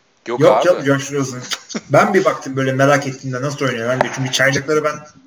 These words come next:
Speaker 2: dikkat ediyorum Q B'lere. Yok abi adam ya ne?
Speaker 1: <laughs>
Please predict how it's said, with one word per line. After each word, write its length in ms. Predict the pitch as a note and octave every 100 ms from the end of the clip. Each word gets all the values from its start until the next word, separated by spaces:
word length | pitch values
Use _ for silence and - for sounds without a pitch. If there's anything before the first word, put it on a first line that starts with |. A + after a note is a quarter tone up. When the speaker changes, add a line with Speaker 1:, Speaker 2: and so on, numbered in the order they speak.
| - E3 C#3
Speaker 2:
dikkat 240 | C3 C3+
ediyorum 320 | D#3 E3 E3+ - - - _
Q 180 | C#3 B2+
B'lere. 360 | A#2+ C#3+ - - _ - -
Yok 240 | D#4+ F4+
abi 220 | C4+ F4+
adam 280 | G3+ D#3+ E3
ya 120 | F#3
ne? 160 | F#3 C#4
Speaker 1:
<laughs> 380 | D#4 A#3 B3